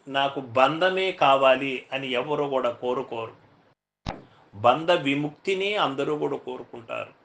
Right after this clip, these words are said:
ఈ జనన మరణ బంధ విముక్తి కోసం ప్రయత్నము చేస్తూ, ఆ ప్రయత్నములో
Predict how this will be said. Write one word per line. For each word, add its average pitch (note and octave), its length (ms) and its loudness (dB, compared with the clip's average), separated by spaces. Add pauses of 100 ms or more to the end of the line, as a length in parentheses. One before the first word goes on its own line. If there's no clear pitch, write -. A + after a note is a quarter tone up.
(800)
ఈ G#3+ 200 2
జనన A3 360 6
మరణ G#3+ 300 6
బంధ F#3+ 380 0
విముక్తి F#3+ 600 -2
కోసం D#3 520 0 (1400)
ప్రయత్నము C#3 560 4 (140)
చేస్తూ, A#2 520 -6 (600)
ఆ D3 160 6
ప్రయత్నములో D#3+ 1160 0